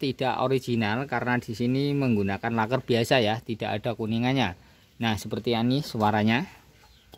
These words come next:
Saya ulangi kembali. Oke, kita bu-, kita buka saja di bagian tutupnya ini ya teman-teman.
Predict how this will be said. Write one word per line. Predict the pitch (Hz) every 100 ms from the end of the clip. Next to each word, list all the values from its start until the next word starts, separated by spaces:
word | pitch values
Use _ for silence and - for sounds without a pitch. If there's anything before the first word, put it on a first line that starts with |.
| - - - _ _ - - - - - -
Saya | - 101 -
ulangi | 101 104 110
kembali. | 101 101 110 - - - - - - _ - - _ - - _ -
Oke, | 120 170 135 98
kita | - - - 185 185 190
bu-, | 135 135 - _ - -
kita | 160 160 190
buka | - 175 156
saja | 151 147 156 -
di | 139
bagian | 131 127 - 143 156 156
tutupnya | 143 156 160 147
ini | 175
ya | 139
teman-teman. | 127 117 120 135 143 147